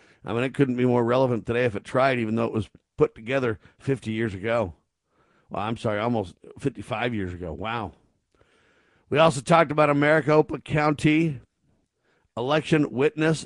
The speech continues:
tells of shenanigans in the twenty twenty ballot count, The New American.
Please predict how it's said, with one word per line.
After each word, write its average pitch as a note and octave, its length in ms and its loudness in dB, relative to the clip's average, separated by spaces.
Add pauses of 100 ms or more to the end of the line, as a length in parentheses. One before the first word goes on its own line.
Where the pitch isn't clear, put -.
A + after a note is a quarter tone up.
tells D3+ 300 4
of C#3+ 120 6
shenanigans C3+ 880 -2 (600)
in D3 180 2
the D3 80 2
twenty D3+ 500 0 (100)
twenty C#3+ 400 -2
ballot C#3 400 0
count, C#3+ 300 -2
The B2+ 80 -2
New C#3 160 6
American. B2 600 -2